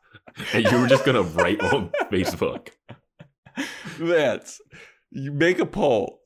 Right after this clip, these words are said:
Speaker 2: <laughs> Make a poll. Screenshot Jessa saying that she poops in the street. Make a poll. Do you, has, have you guys pooped on the street? Or, l-, yeah. Ha-, yeah,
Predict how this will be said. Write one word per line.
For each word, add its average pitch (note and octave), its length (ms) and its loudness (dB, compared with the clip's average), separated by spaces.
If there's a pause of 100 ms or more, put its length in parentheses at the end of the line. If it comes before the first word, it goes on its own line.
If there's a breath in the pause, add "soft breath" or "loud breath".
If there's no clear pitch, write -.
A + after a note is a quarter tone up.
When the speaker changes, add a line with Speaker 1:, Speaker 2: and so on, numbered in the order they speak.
Speaker 2:
<laughs> - 1500 -8
Make D3+ 160 -2
a G#3+ 80 -6
poll. E3+ 460 0 (580 loud breath)
Screenshot E3 880 -2 (560 soft breath)
Jessa D#3 420 0
saying C#3+ 520 0
that A#2 160 -4
she C3 140 -4
poops C3+ 360 -4
in D3 120 -6
the D#3 60 -2
street. A2 480 -4 (680)
Make B2 200 0
a E3 60 0
poll. A2+ 640 -2
Do C3 100 -2
you, B2 120 0 (100)
has, A#2+ 240 0 (100)
have A#2 240 -2
you A2 100 0
guys G#2+ 200 2
pooped A2 320 -4
on G2 160 -2
the F#2+ 80 -4
street? - 400 -6
Or, G#2 260 0
l-, G2 180 -2 (160)
yeah. G2+ 300 -6 (460)
Ha-, - 260 -6
yeah, G2 280 -6